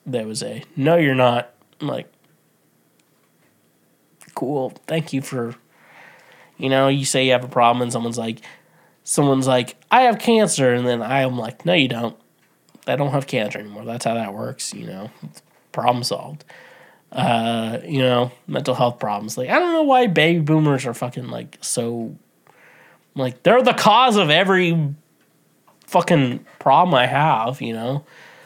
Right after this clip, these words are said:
I think about, like, "Oh, what's my big problem?" Like, I don't have money. Why don't I have money? Because baby boomers decided to, like,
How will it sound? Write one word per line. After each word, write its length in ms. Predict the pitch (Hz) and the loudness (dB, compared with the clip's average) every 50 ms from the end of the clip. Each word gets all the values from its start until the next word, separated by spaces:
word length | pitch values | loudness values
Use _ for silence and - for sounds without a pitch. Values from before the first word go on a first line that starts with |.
| - _ _ _ _ _ _ _ _ _ _ _ _ _ | -20 _ _ _ _ _ _ _ _ _ _ _ _ _
I 80 | - 139 | -10 -4
think 160 | - 147 143 | 0 0 2
about, 300 | 135 139 135 123 120 117 | 4 6 6 6 6 4
like, 280 | 127 117 113 107 - - _ _ _ _ _ _ - | 2 0 -2 -4 -8 -14 _ _ _ _ _ _ 2
"Oh, 280 | 185 185 196 190 165 143 | 4 4 6 6 4 4
what's 300 | 139 131 147 151 147 - | 4 2 2 0 0 2
my 80 | 170 160 | 2 2
big 240 | 165 175 170 170 | 2 2 0 0
problem?" 300 | - 180 180 185 190 190 | 2 2 4 4 4 2
Like, 180 | 180 113 - - | 2 0 0 0
I 140 | - - 110 | -4 -2 0
don't 180 | 117 123 127 | 2 4 4
have 220 | 127 135 131 139 156 | 6 4 4 4 4
money. 280 | 170 170 175 156 127 | 2 4 4 4 2
Why 180 | 123 120 123 120 | 2 2 0 0
don't 240 | 117 123 117 117 117 | 0 0 0 0 0
I 40 | 113 | -2
have 140 | 117 120 | -2 -2
money? 340 | 123 165 180 185 185 180 170 | -2 -2 0 0 -2 -2 -2
Because 540 | 175 165 151 127 113 110 107 107 107 - - _ _ | -4 -6 -8 -8 -10 -10 -8 -8 -8 -10 -12 _ _
baby 160 | - 107 117 | -10 -8 -8
boomers 440 | 120 117 120 123 120 120 120 117 127 | -8 -8 -6 -6 -4 -4 -4 -4 -6
decided 600 | - - - 127 120 120 127 127 131 131 131 131 | -4 -4 -2 -2 -2 -2 -2 -2 -2 -4 -4 -6
to, 120 | - 131 117 | -6 -8 -8
like, 340 | 120 127 113 113 117 - | -6 -6 -8 -8 -8 -12